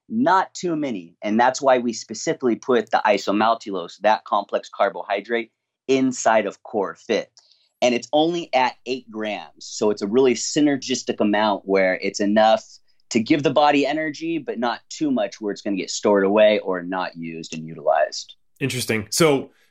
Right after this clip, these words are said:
Speaker 2: I definitely wanna come back to Core Fit in just a second. I have a couple other questions. Um, so, a-, and by the way, the, the Core Fit is absolutely incredible. I didn't know what was in it. Um,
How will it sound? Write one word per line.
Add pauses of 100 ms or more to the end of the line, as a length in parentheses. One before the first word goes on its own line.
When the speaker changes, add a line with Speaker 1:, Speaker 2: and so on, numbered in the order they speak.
(100)
Speaker 2:
I
definitely
wanna
come
back
to
Core
Fit
in
just
a
second.
I
have
a
couple
other
questions. (580)
Um, (260)
so, (360)
a-,
and
by
the
way,
the,
the (320)
Core
Fit
is
absolutely
incredible.
I
didn't
know
what
was
in
it. (520)
Um,